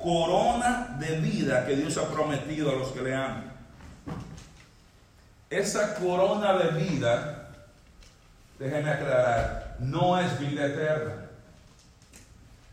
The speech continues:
¿A quién escribió Santiago su epístola? A creyentes. Ya eran creyentes, ya tenían vida eterna, ya eran salvos, eran cristianos.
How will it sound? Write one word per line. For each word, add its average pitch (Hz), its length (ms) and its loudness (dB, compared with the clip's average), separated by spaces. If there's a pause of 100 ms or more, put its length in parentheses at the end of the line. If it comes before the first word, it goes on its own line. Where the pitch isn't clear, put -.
(180)
¿A 139 200 0
quién 185 180 -4
escribió 170 480 -2
Santiago 151 540 2
su - 120 -2
epístola? 95 540 -6 (1500)
A 196 100 4
creyentes. - 800 0 (360)
Ya 233 100 0
eran 254 280 2
creyentes, 233 460 2
ya 220 120 0
tenían 233 320 2
vida 233 200 0
eterna, 254 340 2
ya 226 80 4
eran 233 180 4
salvos, 269 640 2
eran 226 280 4
cristianos. - 840 -4